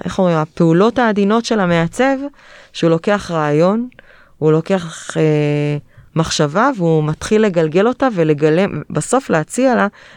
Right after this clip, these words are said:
איזושהי אריזה בעולם הגשמי. עד הסוף של ה-, לה-, להציע לך בעצם בקבוקון בושם שהוא תמצית, אה,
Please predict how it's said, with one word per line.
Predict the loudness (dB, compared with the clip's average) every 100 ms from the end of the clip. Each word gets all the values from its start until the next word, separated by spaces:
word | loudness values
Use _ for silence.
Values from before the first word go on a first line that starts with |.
| -2
איזושהי | 0 0 -2
אריזה | -2 0 0 2
בעולם | 2 2 2 0
הגשמי. | -2 -4 -4 -4 _ _ -20 -20 _ -20 -20 -20 -4
עד | -2 0
הסוף | -2 -2 -2
של | 0 2
ה-, | 2 2 2 2
לה-, | 2 2 0
להציע | -2 -2 -2 -4 0 2 2
לך | 0 -2 0
בעצם | 0 -2 -2
בקבוקון | -2 -2 0 2 2 2
בושם | 0 0 -2
שהוא | -2 -2
תמצית, | 0 -4 -2 -2 0
אה, | 0